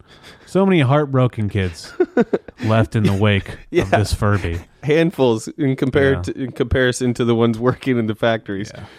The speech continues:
Speaker 1: just
Speaker 2: What? I wanna know what it does that it's so neat until it's not working anymore.
Speaker 1: Furby Connect, yeah. I didn't look up, uh, I should've looked up the details.
Speaker 2: Let
Speaker 1: I
Speaker 2: me
Speaker 1: would've
Speaker 2: see
Speaker 1: a good
Speaker 2: what
Speaker 1: idea. 'Cause, yeah, it looks fucking, it just looks like a regular Furby.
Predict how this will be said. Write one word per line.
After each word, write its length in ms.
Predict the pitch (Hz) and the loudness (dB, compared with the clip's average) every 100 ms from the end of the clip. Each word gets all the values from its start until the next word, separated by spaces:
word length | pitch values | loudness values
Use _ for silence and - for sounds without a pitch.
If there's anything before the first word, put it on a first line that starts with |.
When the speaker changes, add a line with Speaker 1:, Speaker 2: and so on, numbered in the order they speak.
| - - | -20 -10
Speaker 1:
just 180 | 104 | -4
Speaker 2:
What? 260 | 165 294 - - | -2 -2 -4 -2
I 60 | 190 | 0
wanna 200 | 285 330 | 2 2
know 120 | 233 | 2
what 140 | 208 185 | 2 2
it 180 | 135 | 0
does 420 | - 165 247 139 113 | 0 2 2 2 2
that 120 | 151 | 2
it's 140 | 135 - | 0 -2
so 280 | - 180 | 0 2
neat 340 | 170 165 208 - | 2 2 0 -2
until 320 | 143 - 156 | -4 -2 0
it's 380 | 139 117 - - 120 - _ | 0 -4 -20 -20 -20 -20 _
not 320 | 135 156 123 | -2 0 2
working 360 | 120 170 - 117 | 2 0 0 -2
anymore. 360 | 107 98 82 | -2 -6 -10
Speaker 1:
Furby 360 | - 135 135 127 | -4 0 2 2
Connect, 440 | - 107 98 90 - | 2 2 2 0 -2
yeah. 200 | 98 92 | 0 0
I 20 | |
didn't 240 | 113 113 | 0 0
look 200 | 101 101 104 | 0 0 -2
up, 180 | 92 | 0
uh, 180 | 98 95 95 | -2 -2 -2
I 60 | |
should've 240 | - 233 113 | -2 0 0
looked 160 | 95 | -2
up 100 | 92 | -4
the 80 | 85 | -6
details. 460 | 85 95 90 95 98 | -6 -6 -4 -6 -2
Speaker 2:
Let 60 | 117 | 0
Speaker 1:
I 20 | |
Speaker 2:
me 60 | 120 | -2
Speaker 1:
would've 100 | 90 | -2
Speaker 2:
see 120 | 90 | -4
Speaker 1:
a 40 | |
good 80 | 87 | -4
Speaker 2:
what 100 | 87 | -6
Speaker 1:
idea. 340 | 98 92 87 85 _ _ _ _ _ _ _ | -6 -6 -6 -10 _ _ _ _ _ _ _
'Cause, 140 | - 101 | -6 0
yeah, 200 | 95 92 | 0 0
it 60 | |
looks 220 | 107 135 - | 0 0 0
fucking, 400 | 120 110 104 104 | 0 0 0 0
it 120 | 104 | 0
just 260 | 147 143 | 0 2
looks 240 | 131 147 - | 2 2 0
like 140 | 131 | -2
a 60 | 107 | -2
regular 420 | 101 131 127 98 | -2 0 0 -2
Furby. 560 | 90 135 160 92 82 | -4 -4 -4 -4 -8